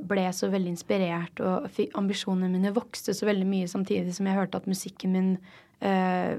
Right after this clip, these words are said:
vokste, og musikken hørtes mye mer sånn her ambisjonsfylt, og da ble jeg altså veldig sånn, jeg begynte, jeg fikk bare en sånn helt sånn overveldende tro på meg selv. Eh, og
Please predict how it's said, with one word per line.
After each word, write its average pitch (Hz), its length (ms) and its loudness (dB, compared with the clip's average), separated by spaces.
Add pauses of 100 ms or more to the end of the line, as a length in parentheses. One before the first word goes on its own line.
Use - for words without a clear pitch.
vokste, - 480 0 (480)
og 185 460 2
musikken 190 420 -2
hørtes 185 240 -2
mye 185 140 0
mer 180 160 -2
sånn 196 100 -4
her 185 300 -2
ambisjonsfylt, 190 960 -4
og 208 80 0
da 202 100 2
ble 185 80 2
jeg 180 80 0
altså 190 220 -2
veldig 175 160 -4
sånn, 196 180 0 (1300)
jeg 196 100 2
begynte, 196 280 0
jeg 196 120 0
fikk - 320 -12
bare 185 160 4
en 180 40 -4
sånn 190 120 -2
helt 180 160 -2
sånn 185 120 -2
overveldende 170 1080 -2
tro 180 200 -4
på 190 120 -10
meg 180 120 -2
selv. 185 200 0 (600)
Eh, 180 680 2 (160)
og 185 480 0